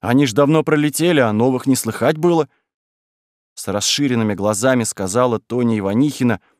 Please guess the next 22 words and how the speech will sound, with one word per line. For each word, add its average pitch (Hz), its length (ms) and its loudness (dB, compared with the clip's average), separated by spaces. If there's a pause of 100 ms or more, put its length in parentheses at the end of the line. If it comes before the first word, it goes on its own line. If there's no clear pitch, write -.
(140)
всегда 120 320 -2
первая 135 500 0
чувствовавшая 123 680 -4
несчастье. 113 840 -4 (1300)
В 85 160 -6
этот 160 240 2
момент 160 520 2
два 123 300 0
взрыва, 131 680 0 (380)
почти 107 340 -4
слившихся 143 720 -4
вместе, 131 600 -2 (920)
один 131 340 0
совсем 151 460 0
близкий, 160 420 -2
а 113 80 2
другой 113 380 -2
чуть 156 260 -6
запоздавший, 117 840 0
отдаленный, 120 800 0 (500)
потрясли 139 520 0
окрестности. 143 1000 0